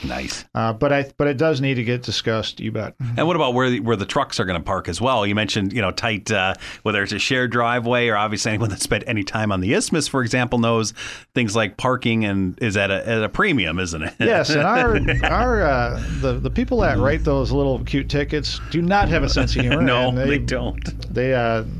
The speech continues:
Speaker 2: you know, there's, there's lots of rules <laughs> down there. Um, we've, we found out the hard way when we first started working down there that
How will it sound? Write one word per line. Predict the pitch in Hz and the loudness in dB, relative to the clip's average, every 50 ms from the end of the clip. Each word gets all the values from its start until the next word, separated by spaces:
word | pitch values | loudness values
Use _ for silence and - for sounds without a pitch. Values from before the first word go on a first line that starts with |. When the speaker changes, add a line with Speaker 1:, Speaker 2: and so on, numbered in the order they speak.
| - - - - - | -10 -12 -12 -10 -6
Speaker 2:
you | 131 120 | -2 -2
know, | 110 107 107 117 | 0 0 0 0
there's, | 117 110 104 - | 0 0 -2 -2
there's | - 123 113 117 | -2 -2 0 0
lots | 139 151 156 - - | 0 -2 -2 0 0
of | 147 | 2
rules | 147 147 139 143 | 2 2 2 0
<laughs> | 135 | 0
down | 127 113 147 147 139 131 - - | 0 0 0 0 -2 -2 -2 -2
there. | 143 139 123 - - 151 123 - - - - 214 202 165 117 - | -2 -2 -2 -2 -2 -6 -6 -6 -10 -12 -10 -10 -10 -10 -8 -2
Um, | - 123 127 123 120 120 113 113 - - - | 0 0 2 2 0 0 -4 -6 -8 -10 -6
we've, | - 127 135 160 160 151 123 120 | -2 0 2 2 2 2 0 -2
we | - 139 139 143 | -2 0 0 0
found | - - 147 143 135 | 0 0 2 2 2
out | 131 131 | 0 0
the | - | 0
hard | 120 135 135 131 | 0 2 2 2
way | 127 131 127 | 2 2 2
when | 120 120 | 2 0
we | 117 | -2
first | - - 147 131 - | 0 0 -2 0 0
started | - 131 113 | 0 0 0
working | 110 135 170 160 156 123 | 0 0 -2 0 0 0
down | 117 113 117 117 | 2 2 2 2
there | 117 117 117 | 2 2 2
that | 113 113 113 117 - | 2 2 0 -2 -6